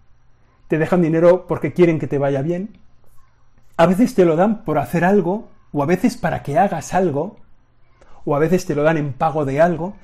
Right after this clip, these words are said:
y todo eso es legítimo, todo eso pasa en una familia también. En el fondo te lo dan porque eres un alguien de los nuestros, porque eres, perteneces a ese grupo, ¿no? Porque eres de esa familia, por eso te lo dan, con distintas condiciones, ¿no?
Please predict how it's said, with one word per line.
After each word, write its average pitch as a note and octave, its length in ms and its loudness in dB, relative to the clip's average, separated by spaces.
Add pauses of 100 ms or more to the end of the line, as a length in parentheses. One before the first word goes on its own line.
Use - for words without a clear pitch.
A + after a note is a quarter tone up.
(280)
y D#3 80 -6
todo G3+ 200 4
eso G#3+ 160 2
es F3+ 100 0
legítimo, D3 640 -4
todo - 240 2
eso - 180 2
pasa E3+ 200 -2
en D#3 60 -6
una D3 160 -6
familia D3+ 480 -4
también. G3 440 -8 (760)
En D#3+ 100 -6
el D3+ 140 -2
fondo F#3+ 340 2
te F3+ 140 2
lo D#3 120 2
dan A#3 380 -2
porque C3+ 280 -4
eres G3+ 220 0
un G3 120 0
alguien F#3+ 400 0
de F3 80 -2
los C3 220 -8
nuestros, C3+ 680 -10 (800)
porque D#3 280 -4
eres, G3+ 380 2 (140)
perteneces D3+ 600 -4
a C#3+ 60 0
ese C#3 180 -4
grupo, B2+ 340 -8
¿no? F#3+ 200 -14 (540)
Porque D3 220 -6
eres F3 180 2
de E3 140 0
esa F3 200 0
familia, C#3 600 -8 (260)
por D3 100 -10
eso F#3+ 180 -4
te C#3+ 100 -6
lo B2+ 120 -8
dan, C3+ 320 -8 (320)
con - 140 -8
distintas F3+ 440 0
condiciones, C#3+ 720 -2
¿no? G3+ 160 -12